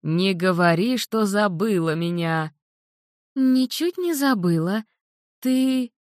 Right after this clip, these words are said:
Эдвард». «Твой Эдвард», последовало уточнение, и Монморенси ещё раз поздравил себя с тем,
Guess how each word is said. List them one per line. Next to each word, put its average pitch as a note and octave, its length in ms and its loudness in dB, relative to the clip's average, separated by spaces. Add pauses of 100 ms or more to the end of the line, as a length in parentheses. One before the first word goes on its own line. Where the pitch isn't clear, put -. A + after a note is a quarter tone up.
(180)
Эдвард». F#3 760 -2 (600)
«Твой D#3+ 720 2 (100)
Эдвард», D3+ 1040 -2 (320)
последовало D3 800 -2
уточнение, G#3 880 -2 (320)
и G#3+ 400 2
Монморенси F#3+ 1040 0 (240)
ещё A3 500 0
раз B3 220 -4
поздравил E3+ 680 -2
себя D#3 300 -4
с C#3+ 100 -6
тем, D4 320 -4